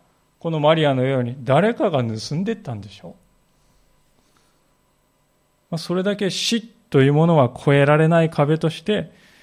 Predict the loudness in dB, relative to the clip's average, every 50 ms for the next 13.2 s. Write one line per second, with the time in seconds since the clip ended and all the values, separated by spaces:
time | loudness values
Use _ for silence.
0 | _ _ _ -14 -8 -8 -8 -6 -6 -8 -8 -6 -6 -6 -8 -10 -12 -10 -8 -8
1 | -8 -8 -8 -4 -2 -2 -2 0 -2 -4 -4 -4 -6 -2 0 2 2 2 2 2
2 | 0 0 -2 0 0 0 -2 0 -2 -4 -4 -4 -4 -6 -8 -10 -12 -16 -20 _
3 | _ _ _ _ _ _ _ _ _ _ _ _ _ _ _ _ _ _ _ _
4 | _ _ _ _ _ _ _ _ _ _ _ _ _ _ _ _ _ _ _ _
5 | _ _ _ _ _ _ _ _ _ _ _ -12 -12 -8 -2 0 2 4 4 2
6 | 2 -4 -14 -20 _ _ _ _ _ _ _ -2 0 2 4 4 4 4 4 4
7 | 2 0 0 2 4 4 4 4 4 4 4 2 2 0 0 2 2 2 4 4
8 | 4 4 6 6 6 6 4 0 -2 -4 -2 0 0 2 2 0 0 0 -2 -4
9 | -2 -2 -2 -2 -2 -2 -2 -4 -4 -4 -4 -6 -6 -6 -6 -6 -6 -8 -8 -8
10 | -8 -6 -4 -4 -6 -6 -4 -2 -2 0 0 0 0 -2 -2 -2 -2 0 0 0
11 | 0 -2 -4 -8 -20 -20 _ _ _ _ -8 -4 -4 -4 -4 -8 _ _ _ _
12 | _ _ -8 -6 -6 -6 -8 -8 -10 -10 -10 -10 -12 -14 -14 -10 -10 -10 -10 -10
13 | -14 _ _